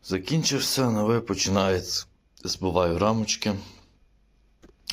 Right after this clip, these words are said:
племо з степлерами і компресором. То вони дуже швидко пришвидшують роботу. Але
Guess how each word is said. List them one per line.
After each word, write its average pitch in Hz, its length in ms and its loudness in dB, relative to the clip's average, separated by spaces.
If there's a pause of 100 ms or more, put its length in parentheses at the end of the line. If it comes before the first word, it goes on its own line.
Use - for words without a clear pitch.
(120)
племо 85 380 0
з - 260 -6
степлерами 101 840 0 (920)
і 110 180 0
компресором. 80 760 -4 (1900)
То 101 120 -2
вони 101 180 2
дуже 92 240 2
швидко 92 520 0
пришвидшують 90 840 0
роботу. 110 520 0 (720)
Але 85 240 -4